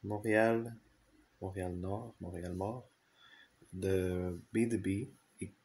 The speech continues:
et Couche-Tard, euh, deux mille douze, deux mille douze et deux mille treize. Le bus prenait une éternité. Je pratiquais mes mouvements de danse avec le reflet que j'avais de moi-même dans les vitrines. Euh,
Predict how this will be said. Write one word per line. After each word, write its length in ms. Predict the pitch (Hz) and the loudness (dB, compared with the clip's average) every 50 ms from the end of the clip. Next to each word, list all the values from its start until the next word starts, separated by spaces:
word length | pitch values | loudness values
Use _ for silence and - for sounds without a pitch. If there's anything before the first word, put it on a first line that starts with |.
| _ - | _ -10
et 100 | 107 101 | -8 -6
Couche-Tard, 560 | - - 110 - - 80 85 82 85 90 92 | -4 -2 -2 0 0 2 0 2 0 -2 -2
euh, 120 | 76 73 82 | -2 -2 2
deux 120 | 92 107 | 2 4
mille 220 | 110 117 117 110 104 - - - - | 4 4 2 -2 -4 -6 -12 -14 -14
douze, 400 | - - - 110 107 107 110 - - | -12 -6 0 2 4 4 4 2 -2
deux 140 | - 104 107 | -2 0 0
mille 160 | 107 110 104 | 2 2 4
douze 280 | 104 110 113 117 113 107 | 4 4 4 4 2 -2
et 40 | |
deux 140 | 104 104 101 | 0 0 0
mille 140 | 101 98 98 | 0 0 -2
treize. 580 | 95 - 85 - - - - - - - - - - - - - - - - - - - - - _ _ _ _ _ _ _ _ | -2 -4 -6 -6 -6 -6 -6 -6 -8 -8 -12 -16 -20 -20 -20 -20 -20 -20 -20 -20 -20 -20 -20 -20 _ _ _ _ _ _ _ _
Le 100 | - 104 | 0 4
bus 180 | 104 127 127 - | 6 8 8 6
prenait 260 | - - 104 104 110 | 6 4 4 4 4
une 100 | 110 92 | 4 2
éternité. 560 | 92 98 - 101 98 95 90 92 - - 90 - _ _ _ _ _ _ _ _ _ _ - | 0 2 2 2 2 2 -2 -2 -6 -10 -10 -12 _ _ _ _ _ _ _ _ _ _ -14
Je 160 | - - - - | -8 -8 -8 -4
pratiquais 300 | - 104 - - - 123 | -4 -4 -2 2 2 4
mes 120 | 117 110 | 4 4
mouvements 360 | 104 101 98 98 104 101 95 | 2 2 0 0 2 2 2
de 80 | 95 92 | 2 0
danse 600 | - 90 87 92 92 101 - - - - - - - - - - | 0 -2 0 0 -2 -2 -4 -4 -4 -6 -8 -14 -20 -20 -14 -6
avec 320 | - 98 95 95 90 - | -4 -2 -2 -2 -2 0
le 140 | - 95 87 | 2 2 2
reflet 300 | 95 95 - - 101 98 | 2 0 2 0 -2 -2
que 100 | - - | -2 -2
j'avais 240 | 101 98 92 98 95 | -2 0 0 0 0
de 80 | 95 | 0
moi-même 340 | 95 92 92 92 95 95 95 | 0 0 0 2 0 0 0
dans 140 | 92 92 90 | 0 0 0
les 80 | 92 90 | 0 -2
vitrines. 480 | 87 90 - - - - 98 98 110 - _ _ _ _ _ _ _ _ _ _ _ _ _ _ _ _ _ _ _ _ _ _ _ _ _ _ _ _ - | -4 -8 -12 -12 -10 -8 -8 -8 -10 -14 _ _ _ _ _ _ _ _ _ _ _ _ _ _ _ _ _ _ _ _ _ _ _ _ _ _ _ _ 0
Euh, 440 | 85 92 92 92 90 90 82 65 | 2 4 4 4 4 2 0 -2